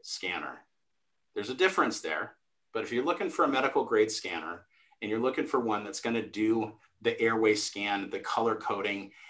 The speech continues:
and it's something that your physician counterparts would also have access to, this is a great company to check out.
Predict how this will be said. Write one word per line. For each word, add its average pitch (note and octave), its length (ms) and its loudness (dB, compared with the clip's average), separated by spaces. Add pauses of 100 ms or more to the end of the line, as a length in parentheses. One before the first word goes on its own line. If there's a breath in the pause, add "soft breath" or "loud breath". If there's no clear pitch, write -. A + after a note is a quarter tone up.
and A2 120 -2
it's A2 100 -2
something C#3+ 380 2
that A2 260 0 (180)
your A2+ 140 0
physician A#2 520 0
counterparts A#2+ 640 0
would G2+ 120 0 (120)
also G#2+ 560 0
have F#2+ 240 -4
access G2+ 540 0
to, D3+ 300 2 (420)
this A#2 80 -10
is B2 40 2
a C3 60 4
great A#2 200 6
company G2+ 280 -2
to F2+ 100 -2
check - 280 -4
out. C#2+ 200 -4